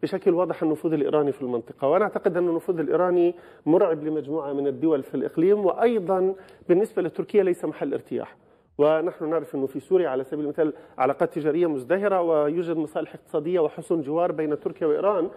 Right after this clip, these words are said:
لكن يوجد اشتباكات حقيقية في أكثر من ساحة وفي أكثر من بلد.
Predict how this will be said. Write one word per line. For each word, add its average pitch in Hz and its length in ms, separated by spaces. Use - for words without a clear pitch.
لكن 151 280
يوجد 185 300
اشتباكات 165 560
حقيقية 175 480
في - 200
أكثر 180 260
من 147 100
ساحة 151 340
وفي 147 300
أكثر 175 340
من 165 140
بلد. 139 260